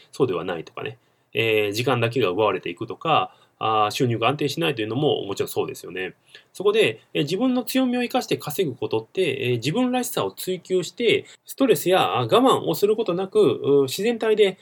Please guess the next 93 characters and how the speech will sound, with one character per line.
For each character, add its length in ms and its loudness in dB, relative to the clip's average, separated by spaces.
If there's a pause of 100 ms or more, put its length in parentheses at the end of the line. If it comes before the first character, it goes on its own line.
(180)
え 100 2
ー、 40 2
そ 120 -6
し 40 -8
て 140 -2
価 160 -4
値 100 2
を 80 8
最 220 0
大 160 4
化 100 0
さ 120 -4
せ 120 -16
て、 440 0
え 20 0
ー、 80 -4
タ 100 0
ー 60 4
ゲ 80 2
ッ 20 -4
ト 100 0
に 120 2
届 320 2
け 0 -
る 100 0
こ 80 -10
と 140 -8
が 80 -6
で 120 -6
き 120 -6
る 60 0
よ 60 2
う 40 0
な 80 -10
ビ 120 -2
ジ 120 -6
ネ 80 -8
ス 160 -8
を、 240 0 (320)
お、 180 4
い 60 -2
か 160 0
に 120 -2
作 180 -4
り 100 4
上 40 4
げ 120 4
る 80 -2
こ 100 -6
と 100 -6
が 120 -4
で 80 -6
き 100 -8
る 60 -6
か 100 -14
っ 60 -16
て、 480 -2
え 60 -4
ー、 20 -8
こ 100 4
れ 60 4
一 60 -10
人 160 -2
企 200 -4
業 260 4
が、 380 -2
あ、 60 -6
加 100 -10
速 220 -6
し 80 -10
て 100 -2
い 60 -4
く 100 -4
時 100 -4
代 160 0
に 100 -2
お 60 -2
い 60 -6
て 80 -6
非 140 -6
常 140 2
に 100 0
重 140 -2
要 100 0
な 80 -4
考 180 -4
え 80 0
方 220 -6
な 60 -10
ん 20 -20
で 60 -20
す 100 -14
ね。 160 -6